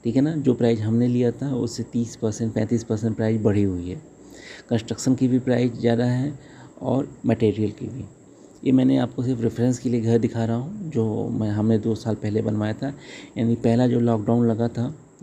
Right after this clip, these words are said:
दो साल से ऊपर ही हो गया ना, तो पहला lockdown लगा था तो उस समय हमारा ये just complete हुआ था, finish नहीं हुआ था। आप देख सकते हैं कि पुट्टी भी कई जगह पे नहीं हुई है, क्योंकि उसी समय lockdown लगा और मज़दूर काम छोड़ के चले गए और फिर वो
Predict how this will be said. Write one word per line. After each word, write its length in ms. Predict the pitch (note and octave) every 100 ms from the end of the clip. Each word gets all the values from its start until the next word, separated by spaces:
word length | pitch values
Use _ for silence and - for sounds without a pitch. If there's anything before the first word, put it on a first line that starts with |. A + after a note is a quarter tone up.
| C#3 - G2+
दो 100 | A2+
साल 160 | A2+ A2+
से 140 | A2+
ऊपर 180 | G#2+ A#2
ही 60 | A2+
हो 140 | G2+
गया 120 | G2+
ना, 140 | A#2 C3+ - - - - - -
तो 80 |
पहला 280 | A2 A#2 B2
lockdown 400 | B2+ A#2+ A#2 B2
लगा 140 | B2 B2
था 120 | D3
तो 120 | D3+ -
उस 200 | B2 -
समय 200 | A#2 A#2
हमारा 300 | A2+ A2 A#2
ये 160 | D#3+ G#3+ - - - - A2
just 360 | - - - -
complete 440 | A2 G#2+ A2 G#2 G2+
हुआ 160 | F#2 G2
था, 120 | G#2+
finish 340 | - A#2 A2+ A2+
नहीं 140 | G2
हुआ 160 | F#2 F#2
था। 220 | - F#2 - - - - - - -
आप 100 | G#2
देख 160 | A#2+
सकते 280 | A#2 A2+ A#2+
हैं 160 | A#2 A2
कि 160 | A#2 G#2+ - - -
पुट्टी 260 | B2+ - B2
भी 140 | A#2+
कई 240 | A#2 A#2
जगह 200 | A2+ A2+
पे 140 | A2+ A2+
नहीं 160 | A2+
हुई 220 | A2+ G#2+ G#2+
है, 140 | A2 - - - - -
क्योंकि 200 | B2 A#2
उसी 160 | A2+ B2
समय 400 | B2 A#2+ A#2+ A2+ -
lockdown 500 | A2+ A2 G#2 A#2 B2
लगा 260 | A2+ A2+ A#2
और 120 | A2+
मज़दूर 480 | A2+ G#2 A2+ A#2+ -
काम 180 | A#2 G#2+
छोड़ 200 | - G#2
के 120 | A2+
चले 260 | A2 A2 A2+
गए 160 | A2+ B2 - - - - -
और 60 | -
फिर 220 | - A#2
वो 200 | A2+ A2